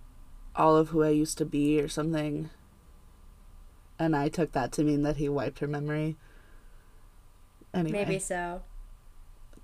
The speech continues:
Speaker 1: I go with that for the rest of this, so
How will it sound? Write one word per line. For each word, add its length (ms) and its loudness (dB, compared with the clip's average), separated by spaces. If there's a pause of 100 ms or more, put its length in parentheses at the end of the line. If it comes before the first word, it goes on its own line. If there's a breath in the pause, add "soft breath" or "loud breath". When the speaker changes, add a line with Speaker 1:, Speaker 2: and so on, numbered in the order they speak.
(380)
Speaker 1:
I 120 8
go 260 12
with 140 12
that 260 12
for 140 4
the 100 6
rest 240 6
of 80 2
this, 220 4
so 400 4